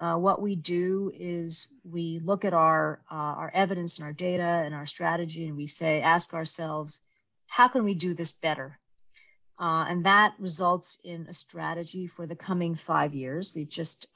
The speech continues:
uh, finalized that process with what we now call G P E twenty twenty-five.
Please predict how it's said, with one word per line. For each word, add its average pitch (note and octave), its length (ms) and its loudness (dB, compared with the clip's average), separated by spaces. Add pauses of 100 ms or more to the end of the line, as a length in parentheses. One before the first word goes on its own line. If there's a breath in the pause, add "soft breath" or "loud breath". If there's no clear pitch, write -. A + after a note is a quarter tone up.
uh, D3 160 -10 (500)
finalized E3 600 4
that D3 180 -6
process D#3 600 -2
with D#3+ 160 -10
what D#3 140 -4
we D#3 80 -6
now D#3+ 240 -4
call D#3+ 180 -6
G F3 300 -2
P F3 140 -6
E E3 240 -4
twenty E3+ 420 -4
twenty-five. D3+ 880 -4